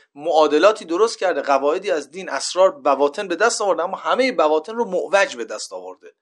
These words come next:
همه چیز رو خراب به دست آورده. این اتفاق میفته اگه کسی این قواعد رو رعایت نکنه. در روایات داریم که در باب قبل حالا باید خونده می‌شد، این بابم خونده بشه اشکال نداره. فمن کانت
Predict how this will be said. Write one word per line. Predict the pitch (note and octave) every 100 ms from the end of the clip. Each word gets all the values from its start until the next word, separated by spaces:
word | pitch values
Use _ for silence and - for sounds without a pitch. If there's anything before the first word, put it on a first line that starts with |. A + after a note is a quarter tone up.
| _ _ _
همه | E3+ A#3+
چیز | C#4+ B3 G#3
رو |
خراب | - - C#3 D#3
به | B2+
دست | G2 F2 -
آورده. | F#2+ F#2 - - _ _
این | _ F3+ A3 A#3 _ - _ _
اتفاق | - - - F3+ F3
میفته | F#3 D3+ - A#2
اگه | G2+ G#2+
کسی | - D#3 - G3+ G3+ _ _
این | E3+ D3+
قواعد | C3 A#2+ D#3 E3+
رو |
رعایت | D3+ A2 A2 A2+ A2
نکنه. | G2 - G2+ G#2+ _ _ _
در | - C3
روایات | B2+ B2 C3+ D3
داریم | D3+ F#3 G3+
که | G3 G#3 G#3+ _ _ _ _
در | B2+ A#2 _ _
باب | B2+ C3 C3+ B2
قبل | B2+ B2 -
حالا | A#2 A#2
باید | A#2 A2+
خونده | A#2 A2+ A2+
می‌شد، | A2+ D3 D3
این | A#2+
بابم | A2+ A2+ G#2+
خونده | A2+ A2
بشه | A#2+ D#3
اشکال | D3+ - C#3
نداره. | D#3+ F3+ G#3
فمن | - C3+ C3 C3
کانت | - F3 E3 B2+ -